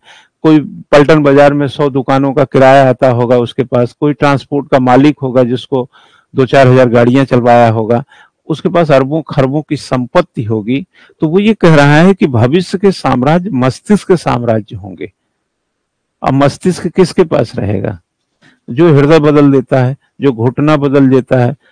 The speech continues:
जो जिंदगी के हर कल पुर्जों को ठीक कर देता है,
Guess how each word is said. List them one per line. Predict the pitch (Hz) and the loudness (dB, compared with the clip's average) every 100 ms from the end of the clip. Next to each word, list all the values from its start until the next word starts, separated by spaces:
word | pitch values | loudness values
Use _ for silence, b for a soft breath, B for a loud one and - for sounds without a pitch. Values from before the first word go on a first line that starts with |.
| - | -10
जो | 131 160 | -4 -2
जिंदगी | 143 143 151 156 175 | 0 0 2 2 2
के | 170 | 2
हर | 147 151 156 | 4 4 2
कल | 156 147 | 2 0
पुर्जों | - 139 139 160 | 0 -4 -2 -4
को | 151 | -6
ठीक | - 156 - | -6 -8 -2
कर | 147 | -2
देता | 131 127 139 | 0 -2 0
है, | 123 120 | -2 -2